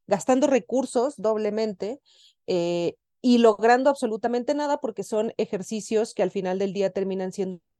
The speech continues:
muy pequeños, ¿no? Eh, y que además no se, no se vinculan.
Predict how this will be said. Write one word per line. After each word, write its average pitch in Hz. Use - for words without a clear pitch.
muy 196
pequeños, 147
¿no? 294
Eh, 175
y 202
que 208
además 196
no 190
se, 185
no 185
se 202
vinculan. 165